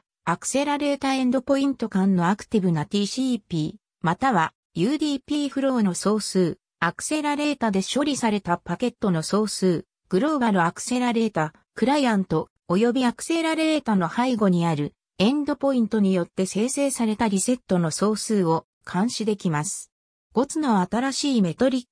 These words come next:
クスを使用して、クラウドウォッチアラームを作成すると、アクセラレータエンドポイントの問題をより迅速かつ簡単に検出できます。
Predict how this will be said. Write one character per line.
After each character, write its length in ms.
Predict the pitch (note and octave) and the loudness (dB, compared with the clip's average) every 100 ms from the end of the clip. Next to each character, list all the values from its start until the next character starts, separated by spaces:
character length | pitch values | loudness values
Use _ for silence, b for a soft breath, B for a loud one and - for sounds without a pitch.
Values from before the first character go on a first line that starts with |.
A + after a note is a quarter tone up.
| - | -10
ク 80 | - | -4
ス 160 | G3+ | -2
を 80 | E3+ | -2
使 180 | - F3+ | 0 0
用 180 | F3 F#3 | 0 -2
し 140 | - | -2
て、 220 | E3+ E3+ _ _ - | -2 -2 _ _ -4
ク 120 | F3 | 0
ラ 180 | A3 C#4 | 2 2
ウ 80 | A#3+ | 2
ド 120 | D#4 | 2
ウ 100 | D4+ | 0
ォ 40 | |
ッ 20 | - | -2
チ 160 | - G#3+ | 0 2
ア 120 | F#3 | 4
ラ 200 | B3 C4 | 4 2
ー 20 | |
ム 120 | G3+ E3+ | 2 0
を 60 | |
作 320 | - F3+ - | 0 -4 -4
成 240 | - A#3+ A#3 | -4 -2 -2
す 160 | - | -2
る 140 | G#3 G3 | -4 -2
と、 220 | D#3 - _ _ - | -4 -4 _ _ -4
ア 100 | E3+ | -4
ク 140 | - | -2
セ 160 | C4 D4 | -2 -2
ラ 140 | C#4+ | -2
レ 160 | C#4+ C#4+ | -2 -2
ー 40 | |
タ 140 | C4+ | -2
エ 100 | C4+ | 0
ン 80 | B3+ | 0
ド 100 | B3+ | 0
ポ 200 | B3+ C#4 | 0 0
イ 60 | A#3+ | 0
ン 80 | G#3 | 0
ト 120 | F3+ | 0
の 140 | D#3 | 0
問 260 | D3+ F3 A#3+ | 0 0 0
題 240 | A#3 A3+ | 2 2
を 80 | G#3+ | 2
よ 160 | G3 F#3+ | 2 2
り 140 | G#3 | 2
迅 200 | E3+ A3 | 0 0
速 360 | B3 B3 - - | -2 -6 -8 -6
か 160 | B3 | -6
つ 240 | - F3+ - _ _ | -2 -4 -4 _ _
簡 180 | F#3+ C#4 | -2 -2
単 280 | - C#4 C4+ | -2 -2 0
に 100 | B3+ | -2
検 260 | G#3+ A#3+ B3+ | 0 0 -2
出 240 | - G#3+ | -6 -4
で 120 | F#3+ | -4
き 160 | - F3 | -2 -2
ま 120 | D#3 | -2
す。 280 | - - | -4 -10